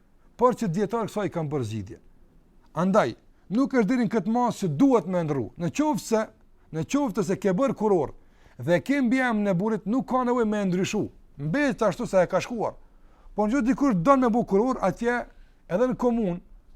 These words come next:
ku nxirren certifikatet e kurorëzimit, e ki opcion atje, zgjedhjen e ki. Ta mbash mbi emrin e vajzërisë, mbi emrin e burrit, apo të bashkosh mes dyjave, që të jetë mbi emri, do të thotë, i vajzërisë dhe mbi emrin e burrit. Nëse është e mundshme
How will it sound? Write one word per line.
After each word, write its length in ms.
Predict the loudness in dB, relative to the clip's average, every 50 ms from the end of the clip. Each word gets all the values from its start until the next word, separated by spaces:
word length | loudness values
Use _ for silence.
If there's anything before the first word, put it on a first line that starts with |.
| -20 -20 -20 -18 -6
ku 180 | -2 0 0 2
nxirren 340 | 2 2 2 2 0 0
certifikatet 640 | -2 -4 -4 -4 -4 -4 0 2 2 2 2 -2 -4
e 40 | -2
kurorëzimit, 540 | -2 -2 -2 -2 -2 -2 -2 -4 -4 -6 -10 -18 -20 -12 -10
e 80 | -8 -4
ki 160 | 0 0 0
opcion 400 | 0 0 -2 0 0 2 2 2
atje, 220 | 0 0 -2 -6 -10 -10 -16 -20 -20 -20 -10 -8
zgjedhjen 540 | -6 -2 2 2 4 4 4 2 0 0
e 60 | -2 -4
ki. 140 | -6 -8 -12 -12 -16 -20 -20 -20 -14 -12 -12 2 4
Ta 120 | 4 4 6
mbash 400 | 4 2 2 2 2 0 -2 -6 -10 -10 -8
mbi 220 | -4 -2 0 2 2
emrin 300 | 2 2 2 0 -2 -2
e 140 | -2 -2 -2 -2 -4 -8 -16 -20 -20 -14 -2 0
vajzërisë, 560 | 0 2 2 2 2 2 2 0 0 -2 -8 -16 -20 -20 -20 -20 -10 -6 -2
mbi 160 | 0 2 4
emrin 240 | 4 4 4 2 2
e 40 | 2
burrit, 280 | 2 2 0 0 -2 -4 -12 -4
apo 240 | -4 -2 0 2 2
të 80 | 4 4
bashkosh 320 | 4 4 4 0 -2 0 2
mes 120 | 0 2
dyjave, 380 | 2 2 4 4 4 2 0 -4 -8 _ -20 -10 -6
që 80 | -6 -6
të 160 | -2 2 2
jetë 220 | 2 2 2 0
mbi 160 | 0 2 2 2
emri, 240 | 2 2 2 -2 -2 -4 -8 -6
do 100 | -4 -4
të 60 | -2
thotë, 100 | -2 0
i 80 | 2
vajzërisë 360 | 2 2 2 2 0 0 0 0
dhe 60 | 0 0
mbi 100 | 0 0
emrin 160 | 0 -2 -2
e 60 | 0
burrit. 260 | 0 0 0 0 -2 -10 -20 -20 _ _ -20 _ _ -20 _ _ _ -12
Nëse 320 | -4 -2 0 0 2 2
është 140 | 2 2 2
e 20 | 2
mundshme 460 | 2 0 0 0 0 0 0 0